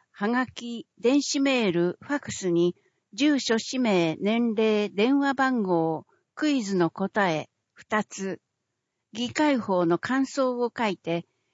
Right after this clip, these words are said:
市議会事務局へ。郵便番号五七三の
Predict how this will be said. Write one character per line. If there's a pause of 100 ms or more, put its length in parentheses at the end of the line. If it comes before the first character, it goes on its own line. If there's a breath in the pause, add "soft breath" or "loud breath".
市
議
会
事
務
局
へ。 (800)
郵
便
番
号
五
七
三
の